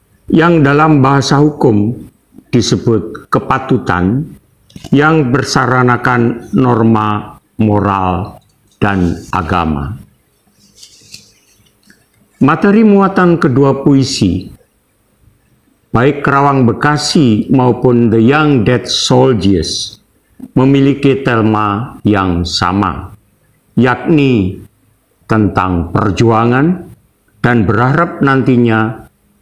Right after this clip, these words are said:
akan mendatangkan perdamaian. Sementara itu, penokohan dalam kedua puisi itu berbeda.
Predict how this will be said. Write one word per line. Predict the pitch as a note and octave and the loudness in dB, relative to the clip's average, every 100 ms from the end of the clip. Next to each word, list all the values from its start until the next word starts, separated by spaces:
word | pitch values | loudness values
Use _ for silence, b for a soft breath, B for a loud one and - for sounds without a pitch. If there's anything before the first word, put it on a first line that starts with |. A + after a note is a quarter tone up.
| - | -6
akan | A#2+ - A2+ G#2 G#2 | -4 -2 0 2 2
mendatangkan | F#2+ G2 - F#2+ F2+ - F#2+ F#2 - | 0 -2 -4 -4 -4 -4 -2 -2 -4
perdamaian. | - E2 F2+ F#2+ G#2 D#2 C#2+ - - _ _ _ _ _ _ _ _ _ _ | -4 -4 -2 0 0 -2 -4 -10 -16 _ _ _ _ _ _ _ _ _ _
Sementara | - A#2+ B2 B2 B2 F3+ | -2 0 2 2 0 0
itu, | D#3 - C3 G2 F2 - - _ _ _ _ _ _ _ _ | -2 0 0 0 -4 -12 -20 _ _ _ _ _ _ _ _
penokohan | B2 B2+ A2+ D3 F3+ G3 | -2 0 0 0 2 2
dalam | D3 D#3+ D#3 | 2 2 2
kedua | D3+ C3 C3 B2+ | 0 2 0 0
puisi | C#3 B2+ - | 0 0 0
itu | F3+ D#3+ - B2 | 0 0 0 0
berbeda. | F2+ F#2+ F2 G2 D#2 D#2+ C#2+ | 0 -2 0 0 0 -4 -6